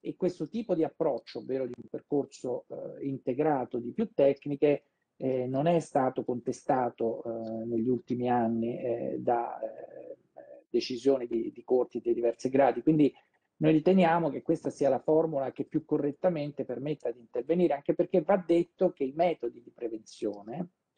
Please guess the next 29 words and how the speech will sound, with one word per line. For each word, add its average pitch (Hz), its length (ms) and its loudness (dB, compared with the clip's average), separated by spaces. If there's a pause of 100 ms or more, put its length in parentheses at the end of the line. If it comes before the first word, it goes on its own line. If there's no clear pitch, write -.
(540)
pur 247 260 8
non 170 320 6
essendo 151 760 0
spesso - 580 -8
risolutivi, 135 640 0
non 135 140 -4
si - 80 -18
può 135 160 0
pensare 123 380 -4
a 113 40 -4
recintare 117 560 -4
tutti - 220 -20
i - 40 -20
campi - 320 -12
d'Italia, 113 560 -10 (520)
però 240 140 6
in 151 80 2
alcuni 156 400 0
contesti 180 920 0
sono 185 360 -2
effettivamente 135 720 -4
una 123 100 -8
formula 131 480 -2
di 131 120 -6
mitigazione 127 540 -4
dei 127 120 0
danni 120 320 -4
molto 139 280 0
efficace. - 640 0